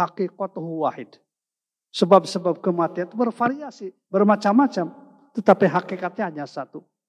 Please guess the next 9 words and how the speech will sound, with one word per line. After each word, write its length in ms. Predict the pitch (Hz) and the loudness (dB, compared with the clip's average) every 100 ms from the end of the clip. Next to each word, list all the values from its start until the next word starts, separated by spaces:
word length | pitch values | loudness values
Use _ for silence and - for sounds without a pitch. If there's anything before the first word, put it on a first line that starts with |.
| - | -4
yaitu 240 | 160 - | -4 -4
dicabut 500 | 139 127 151 160 147 | -8 -6 -4 -4 -6
nyawa 300 | 147 127 117 | -8 -6 -6
kita 340 | - 151 131 - _ _ | -6 -10 -10 -14 _ _
oleh 160 | 135 135 | -8 -8
Allah 240 | 147 139 | -4 -4
Subhanahu 540 | - 120 110 123 110 104 | -6 -12 -10 -8 -8 -10
wa 60 | |
Ta'ala 340 | 104 127 113 | -10 -12 -14